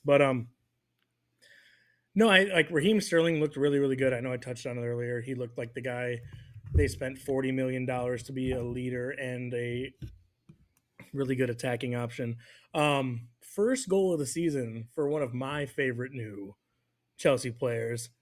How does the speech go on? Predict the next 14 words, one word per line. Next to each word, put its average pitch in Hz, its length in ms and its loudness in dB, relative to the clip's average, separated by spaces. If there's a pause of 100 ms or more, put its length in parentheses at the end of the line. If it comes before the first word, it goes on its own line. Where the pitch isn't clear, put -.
(100)
Nicholas 156 520 2
Jackson. 165 720 0 (120)
Ooh, 339 440 8 (160)
he 147 340 -6
is 156 300 -2
for 143 360 2
real. 131 380 2 (160)
A 143 120 -2
goal 156 800 4
late 143 380 -4
to 165 100 -8
seal 143 380 -2
it, 113 160 -10 (640)
right? 135 260 0